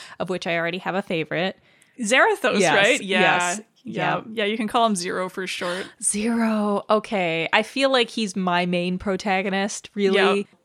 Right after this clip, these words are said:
Speaker 2: Yeah, it's like when you read those multi-P O V books and you're like, "This one's mine."
Speaker 1: Yeah. He has the most interesting thing so far,
Speaker 2: <laughs> Yeah, he's,
Speaker 1: I think.
Speaker 2: he's a gossip and makes rash decisions.
Speaker 1: Yeah.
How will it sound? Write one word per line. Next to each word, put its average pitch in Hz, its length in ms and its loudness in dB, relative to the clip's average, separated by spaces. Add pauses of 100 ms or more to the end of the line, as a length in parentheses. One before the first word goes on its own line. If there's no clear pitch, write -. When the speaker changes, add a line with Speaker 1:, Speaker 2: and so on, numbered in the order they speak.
(120)
Speaker 2:
Yeah, 208 140 0
it's 196 140 -4
like 214 180 -2
when 226 100 -2
you 214 140 0
read 196 360 -8
those 190 420 -4
multi-P 202 600 -4
O 190 80 -2
V 185 220 -8
books - 560 -2
and 180 180 -4
you're 180 140 -8
like, 180 220 -4
"This - 260 -2
one's 392 340 -4
mine." 180 280 -6 (280)
Speaker 1:
Yeah. 202 260 0 (240)
He 247 120 0
has 220 140 2
the 220 80 -6
most 196 260 0
interesting 180 520 -6
thing - 200 -16
so - 180 -14
far, - 400 -14
Speaker 2:
<laughs> - 80 -20
Yeah, 262 600 4 (180)
he's, - 240 -2
Speaker 1:
I - 80 -2
think. - 340 -14
Speaker 2:
he's 247 200 -4
a 233 40 2
gossip 226 600 2
and 190 260 -4
makes 190 340 -4
rash 196 440 0
decisions. - 640 -6
Speaker 1:
Yeah. 170 200 0